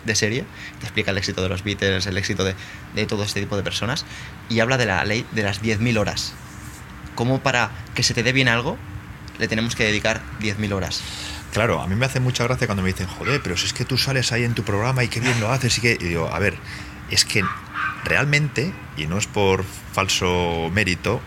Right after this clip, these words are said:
Speaker 2: es que realmente muy tonto, muy malo tendría que ser para después de catorce años, después de llevar cuatro mil programas, no hacerlo medianamente bien.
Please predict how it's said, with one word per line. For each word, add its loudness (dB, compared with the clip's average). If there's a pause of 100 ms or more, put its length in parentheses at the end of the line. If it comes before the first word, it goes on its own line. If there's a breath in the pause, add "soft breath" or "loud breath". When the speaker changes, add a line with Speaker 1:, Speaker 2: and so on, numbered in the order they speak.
(140)
Speaker 2:
es 10
que 4
realmente 2
muy 4
tonto, 4
muy 4
malo 4
tendría 4
que 0
ser 2
para 0
después 0
de 4
catorce 2
años, 2
después -2
de 2
llevar 2
cuatro 0
mil 2
programas, 2 (400)
no 4
hacerlo 2
medianamente 0
bien. 4